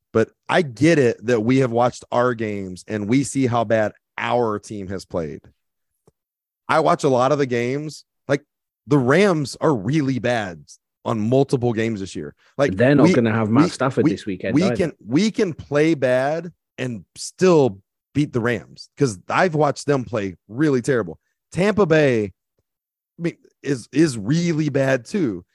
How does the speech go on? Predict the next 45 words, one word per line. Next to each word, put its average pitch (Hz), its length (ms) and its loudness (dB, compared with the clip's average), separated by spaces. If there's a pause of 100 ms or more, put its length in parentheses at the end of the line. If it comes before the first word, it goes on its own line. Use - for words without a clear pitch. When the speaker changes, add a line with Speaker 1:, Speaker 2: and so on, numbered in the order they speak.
(120)
Speaker 1:
And 151 120 -6
I 156 60 -4
get 202 240 0
it 185 120 2
that 160 100 -4
we're 151 120 -4
saying, 151 240 -4
like, 127 160 -4
"Oh 147 180 2
yeah, 139 180 0
but 123 100 -6
we're 120 180 -2
worse." 113 440 -6
Like, 160 180 -8
maybe 196 540 -2 (800)
those 185 260 2
games 202 260 0
come 202 140 -4
down 196 180 0
to 180 80 -2
one 160 340 -6
play 123 540 -8 (500)
that, 139 240 -4
I 131 40 -10
mean, 151 200 -4
though, 180 260 2
we've 160 300 -2
got 175 340 0
some, 123 320 -10 (640)
and 147 100 -2
I 147 60 0
get 139 200 0
it. - 80 -6
We're 151 180 2
Saints 156 320 -2
fans 131 300 -4
that 113 240 -4
are 107 220 -4 (920)
wallowing 131 520 2
in 113 140 -8
our 123 320 0
misery 101 480 -6
of 92 120 -6
being 95 240 -8
bad. 90 360 -4